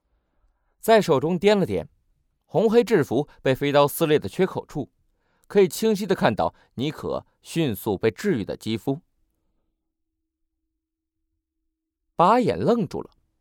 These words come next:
这倒是超出了他的认知范围。这是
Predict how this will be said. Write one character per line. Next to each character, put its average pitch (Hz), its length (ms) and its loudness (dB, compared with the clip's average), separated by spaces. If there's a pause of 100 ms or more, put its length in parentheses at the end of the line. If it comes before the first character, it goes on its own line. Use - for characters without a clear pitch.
(520)
这 262 160 2
倒 240 140 8
是 180 140 0
超 190 200 6
出 185 120 -2
了 175 100 4
他 160 100 -2
的 143 100 0
认 147 200 -2
知 151 100 -8
范 156 280 -4
围。 73 260 -10 (960)
这 156 160 2
是 110 460 -4